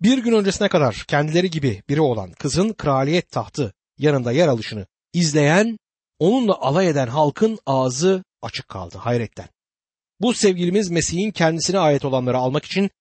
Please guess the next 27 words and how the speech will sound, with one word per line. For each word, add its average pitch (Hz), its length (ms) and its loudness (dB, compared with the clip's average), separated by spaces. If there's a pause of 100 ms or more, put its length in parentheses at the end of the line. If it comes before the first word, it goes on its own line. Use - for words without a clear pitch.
(180)
gelişini 147 600 0 (480)
çok - 320 -2
güzel 117 280 0
şekilde 113 380 -4
resmeder. - 500 -10 (580)
Birinci 196 300 2
Selanikliler 180 680 0
dördüncü 156 440 0
bölüm 156 200 -4 (120)
on 233 160 4
altı 196 280 2
ve 180 100 0
on 156 160 2
yedinci 113 380 -6
ayetler. 98 540 -10 (800)
Rabbin 180 320 2
kendisi 185 440 -2
bir 196 100 4
emir 175 260 2
çağrısıyla, 110 720 -4 (480)
baş 185 300 0
meleğin 190 340 2
seslenmesiyle, 151 960 -2 (420)
Tanrı'nın 208 520 4
borazanıyla 214 520 4
gökten 185 300 2
inecek. 175 640 -2